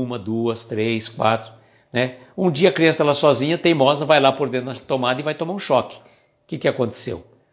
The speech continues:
Não ouviu o conselho, se bem que agora tem uns recursos um pouco mais difíceis, né? Mas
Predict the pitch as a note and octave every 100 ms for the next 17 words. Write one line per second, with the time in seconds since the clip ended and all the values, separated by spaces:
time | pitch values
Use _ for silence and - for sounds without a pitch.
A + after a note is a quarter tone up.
0 | _ B2 A#2 C3 C3+ B2 C3 F3+ F3 C#3
1 | G#2+ F#2 - A2+ C3+ C#3 A#2 B2 C#3 A#2
2 | B2 - A#2+ G#2+ - B2+ B2+ G2 A#2+ A#2
3 | B2 - G2 - F#2+ G#2+ A#2 B2+ D#3 -
4 | -